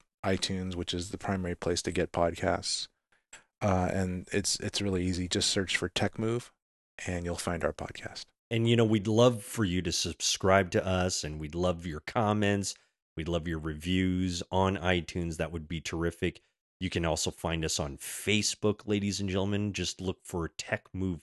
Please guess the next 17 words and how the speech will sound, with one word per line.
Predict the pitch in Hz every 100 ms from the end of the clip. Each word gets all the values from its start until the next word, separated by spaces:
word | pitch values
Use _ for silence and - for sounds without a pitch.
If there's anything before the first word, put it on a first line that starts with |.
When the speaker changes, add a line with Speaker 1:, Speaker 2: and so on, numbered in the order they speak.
| _
Speaker 2:
Podcast. | - 117 113 107 104 - 107 107 - - - _ _ _ _
We | 87 87
are | 78 76
there. | 73 98 113 113 113 110 _ _ -
You | 82
can | 87
find | 78 92 90
us | 82 -
on | 76 76
Twitter, | - - 127 135 139 139 143 _ _
and | 85 85
our | 78
address | 78 71 98 98
is | 80 78 85 -
at | 101 110 - - _ -
Tech | - - -
Move | 95 85